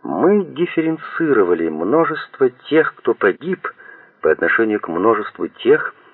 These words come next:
кто возвратился из Неаполя невредимым. Эта деталь, конечно, всплыла. Сложность заключалась в том, что обнаружить лысину наверняка можно было бы лишь у покойников. Уцелевшие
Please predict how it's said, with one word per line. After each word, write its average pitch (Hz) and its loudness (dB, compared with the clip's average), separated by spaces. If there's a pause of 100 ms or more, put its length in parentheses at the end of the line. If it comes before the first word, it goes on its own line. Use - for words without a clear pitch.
(280)
кто - 2
возвратился 87 0
из 78 -4
Неаполя 104 0
невредимым. 135 -6 (680)
Эта 82 2
деталь, 85 0
конечно, 82 -4
всплыла. 104 -2 (920)
Сложность 185 2
заключалась 180 0
в - -20
том, 175 2
что - 2
обнаружить 131 -2
лысину 101 -2
наверняка 90 0
можно 139 -2
было 135 0
бы 127 0
лишь 131 0
у 113 -4
покойников. 107 2 (640)
Уцелевшие 82 0